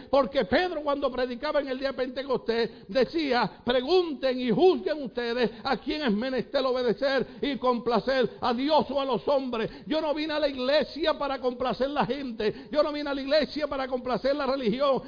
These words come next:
yo vine a la iglesia para complacer a aquel que dio su vida por mí en la cruz del Calvario,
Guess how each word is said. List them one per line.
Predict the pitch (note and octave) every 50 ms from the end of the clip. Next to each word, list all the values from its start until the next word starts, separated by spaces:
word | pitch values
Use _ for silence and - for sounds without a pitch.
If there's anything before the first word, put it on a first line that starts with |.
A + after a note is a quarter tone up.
| C#4 -
yo | - D#4 D4
vine | D#4 D4+ D#4
a | D4
la | C4+
iglesia | C4 C4+ C#4 D#4 C#4+ - C#4+ D4 C4+
para | C4 C4+ C4 B3
complacer | B3+ A#3+ A3+ A3+ A#3+ G3+ - C4 D4+ D#4
a | C4
aquel | G3 - C4+ D#4 D#4 C#4 - - C4+ - -
que | A3+ B3 A3+
dio | A3+ B3 D4 D#4 D4 - -
su | C4 C4+ B3
vida | A3+ C4+ D#4 D#4 D4+ D4 C#4+ A3+
por | B3 A#3+ A#3
mí | B3 D4 D#4
en | D4 C4+
la | B3+ -
cruz | - B3+ D4+ D4+ D4
del | C#4 B3 A3+
Calvario, | B3+ A3+ A3 G#3+ B3+ D#4 D#4 D4+ D4+ D4 D4 A#3